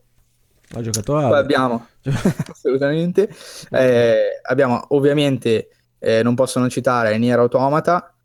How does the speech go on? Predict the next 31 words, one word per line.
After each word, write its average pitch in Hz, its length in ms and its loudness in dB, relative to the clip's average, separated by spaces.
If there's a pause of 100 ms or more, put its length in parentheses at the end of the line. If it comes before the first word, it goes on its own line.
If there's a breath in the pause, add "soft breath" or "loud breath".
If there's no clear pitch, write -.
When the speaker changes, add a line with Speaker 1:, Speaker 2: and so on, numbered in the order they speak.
(100)
Speaker 2:
Mass 127 280 -2
Effect 123 340 -2
Andromeda, 131 640 2
eh, - 580 -8
Speaker 1:
Assolutamente. 117 260 2
Speaker 2:
Persona 135 320 0
cinque 123 280 -2
già 117 120 -4
citato, 214 680 0 (380 loud breath)
eh, 120 480 4
poi 156 340 2 (240)
dalla 135 280 0
mia 147 160 2
parte 151 340 0
abbiamo 123 200 2
anche 127 180 0
Wonder 131 380 2
Boy 123 260 2
di 117 100 -2
Dragon's 117 380 0
Trap 113 300 -2
uscito - 280 -10
anche 113 220 -10
su - 140 -8
Switch, 143 380 -2 (100)
What 135 260 0
Remain 131 300 2
of 117 120 -4
Edith 147 260 -2
Finch, 220 480 -2 (540 soft breath)
Prey, 110 460 0